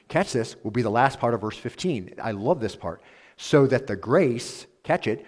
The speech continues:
"which is spreading to more and more people may cause the giving of thanks to abound to the glory of God." Here it is. As you, as you kinda gather up all these thoughts that Paul's put together, and this is all for you. Everything that's happened is all for you. It all belongs to you, as we saw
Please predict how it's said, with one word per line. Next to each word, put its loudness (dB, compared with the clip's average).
"which -4
is -2
spreading -2
to 0
more 4
and 2
more 4
people -6
may 0
cause 4
the 0
giving -2
of -6
thanks -4
to -4
abound -2
to 0
the 0
glory 0
of -4
God." 0
Here 4
it 4
is. 2
As -6
you, -4
as -8
you -10
kinda -4
gather 4
up 4
all 6
these -2
thoughts 2
that -8
Paul's -2
put -8
together, -4
and -6
this -12
is -12
all 6
for -2
you. -2
Everything -2
that's -4
happened -4
is -6
all -2
for -8
you. -4
It -6
all 2
belongs 2
to -10
you, -2
as -4
we -12
saw -2